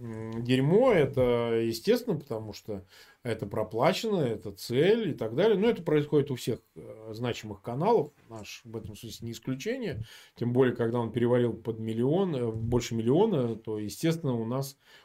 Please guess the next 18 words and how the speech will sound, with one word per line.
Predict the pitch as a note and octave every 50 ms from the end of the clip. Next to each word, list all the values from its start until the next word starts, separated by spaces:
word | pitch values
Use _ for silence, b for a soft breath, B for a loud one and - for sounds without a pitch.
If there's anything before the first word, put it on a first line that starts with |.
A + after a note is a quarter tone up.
| b -
увеличилось, | A#2+ B2+ C#3+ C#3 C3+ C3+ - A#2 A2 G#2+ A2 G#2+ F#2 - - - -
э, | A2+ A2 A2
атаки, | A2 G#2+ A#2+ A#2+ B2 C3+ - D#3 - - G#2+ G#2+ G#2+ G#2 G#2 G#2 G#2 G#2
м, | G2+ G#2 G#2+ G#2+ G#2+ G#2
вот | G#2+ G#2+ G#2 A2+
этих | G#2+ A2 - G#2 F#2+
всех | - - A2 G2+ -
троллей, | - D#3 F3+ A3+ C#4 C4 A3+ F#3 E3+ E3 B B B B B B B -
э, | D3+ C#3 C#3+ C#3+ C#3+ C#3+ C#3+ C#3 C#3+
проплаченных. | D3 D3 D3 C#3+ C#3+ C3+ C3 - - C3+ B2+ -
Но | C3 D#3 F#3+ A3+ A#3+ A#3+ A#3+ A#3 A3+ G#3+
ничего | F#3+ F3+ F3 E3+ G#3 A#3
не | B3 A#3+
поделаешь. | A#3+ A#3+ G3 D3 B2 A2+ A2 A2 G#2 - -
Ирина | A#2 A2+ C#3 F#3 A3 A#3+ A3 G#3 F3+
выполняет | D3 C3 B2 C3 B2+ B2+ C#3 D#3 F3+ G3 G3 F#3 E3 E3+ -
очень | C#3+ D3 C#3 - C3+ A#2
важную | A2+ A#2+ D3 E3+ F3+ D#3+ D#3 E3+ E3+ D#3+ D3+ C#3+